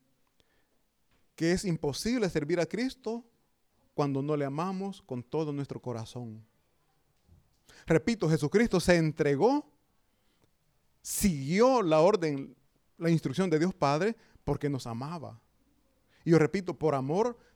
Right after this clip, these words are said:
dejamos muchas cosas. Por amor dejamos, ponía el ejemplo, por amor la jovencita deja la comodidad de su casa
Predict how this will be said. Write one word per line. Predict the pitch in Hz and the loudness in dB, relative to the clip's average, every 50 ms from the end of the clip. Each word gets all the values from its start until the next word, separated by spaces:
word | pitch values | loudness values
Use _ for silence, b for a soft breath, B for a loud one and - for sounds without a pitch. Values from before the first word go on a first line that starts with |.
| b _ | b _
dejamos | - 123 117 113 135 151 175 190 | -10 -8 -6 -4 -4 -4 -2 -2
muchas | 190 220 208 - 196 165 - | -4 -4 -6 -8 -10 -12 -12
cosas. | - 208 214 226 - - 123 - 113 - - _ _ _ _ _ _ _ _ _ _ _ _ _ _ _ _ _ _ _ _ _ _ _ _ _ _ _ _ _ _ _ _ | -12 -12 -12 -10 -12 -12 -14 -16 -16 -20 -20 _ _ _ _ _ _ _ _ _ _ _ _ _ _ _ _ _ _ _ _ _ _ _ _ _ _ _ _ _ _ _ _
Por | 151 156 143 | 0 2 2
amor | 139 135 143 170 202 196 151 | 2 0 -2 -2 -2 -2 -2
dejamos, | 143 135 131 135 143 175 185 208 190 - 165 139 - _ | -4 -4 -4 -4 -4 -4 -4 -4 -6 -8 -12 -16 -6 _
ponía | 135 151 151 151 | 0 2 2 2
el | 151 151 | 2 2
ejemplo, | 151 151 175 202 220 - 143 - b b b b b - | 2 0 0 -2 -2 -4 -8 -10 b b b b b -4
por | 143 151 139 | -2 -2 0
amor | 139 151 180 190 | 0 0 0 0
la | 170 | 0
jovencita | 151 151 147 143 135 - 190 - 151 151 | 0 0 0 -2 -2 -6 -8 -6 -4 -2
deja | 165 175 175 | 0 0 2
la | 170 175 170 170 - | 2 2 2 0 2
comodidad | - 180 165 160 156 147 135 156 123 143 | 2 2 4 4 4 4 4 4 4 2
de | 175 170 | 2 -2
su | - - | -2 -4
casa | - 156 156 156 151 160 185 208 | -4 -2 -2 -2 -2 -2 -6 -6